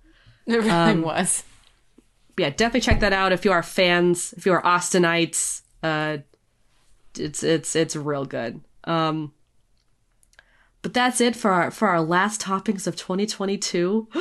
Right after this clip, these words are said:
Speaker 2: Oh my
Speaker 1: <gasps>
Speaker 2: goodness.
Speaker 1: Yep.
Speaker 2: But
Speaker 1: See you in
Speaker 2: we'll
Speaker 1: the new
Speaker 2: continue
Speaker 1: year.
Speaker 2: doing these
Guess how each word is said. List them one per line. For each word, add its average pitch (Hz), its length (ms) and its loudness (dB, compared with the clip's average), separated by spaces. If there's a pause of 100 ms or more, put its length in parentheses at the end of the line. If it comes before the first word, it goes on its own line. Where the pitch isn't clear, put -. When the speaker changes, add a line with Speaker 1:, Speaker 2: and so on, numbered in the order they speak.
(880)
Speaker 2:
Oh 185 120 -8
my 160 100 -10
Speaker 1:
<gasps> 311 160 -4
Speaker 2:
goodness. 180 540 4 (160)
Speaker 1:
Yep. 202 340 0
Speaker 2:
But - 100 -12 (840)
Speaker 1:
See - 140 0
you 185 80 8
in 226 40 8
Speaker 2:
we'll 214 80 4
Speaker 1:
the - 0 -
new 208 120 6
Speaker 2:
continue 277 200 6
Speaker 1:
year. 233 80 8
Speaker 2:
doing 269 260 6
these 269 420 -2